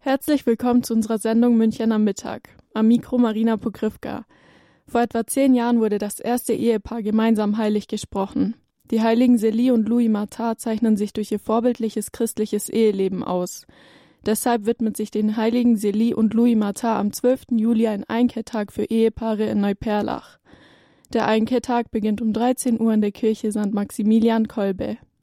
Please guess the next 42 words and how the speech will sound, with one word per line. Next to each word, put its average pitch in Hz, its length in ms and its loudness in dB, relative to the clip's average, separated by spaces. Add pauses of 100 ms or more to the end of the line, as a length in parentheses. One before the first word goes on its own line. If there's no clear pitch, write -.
(260)
Über 226 160 2
das 226 200 0
bedeutende 233 560 0
Ehepaar 226 420 -2
Martin 214 420 -2
sprechen 220 380 -6
wir 208 140 0
heute 233 260 0
mit 208 260 -4
Rolf 214 300 -2
Wundrak. 214 560 -2 (600)
Er 233 180 2
ist - 160 -8
Mitglied 240 400 0
im 226 140 2
Theresienwerk 214 920 0
und 220 140 -2
setzt 247 260 -2
sich 220 100 -4
dafür - 380 -4
ein, 226 360 2 (140)
das - 240 -10
Leben 240 360 4
und 226 180 -2
die 214 80 -4
Lehre 214 320 0
der 208 160 -4
heiligen 233 400 2
Therese 220 400 -4
von 208 180 0
Lisieux 208 480 2
und 214 160 -2
ihrer 202 300 -4
Eltern 220 340 0
noch 220 160 0
bekannter 220 520 -2
zu - 140 -8
machen. - 460 -4 (800)
Grüß 247 180 0
Gott, 247 240 -2
Herr 220 120 -4
Wundrak. 202 440 -4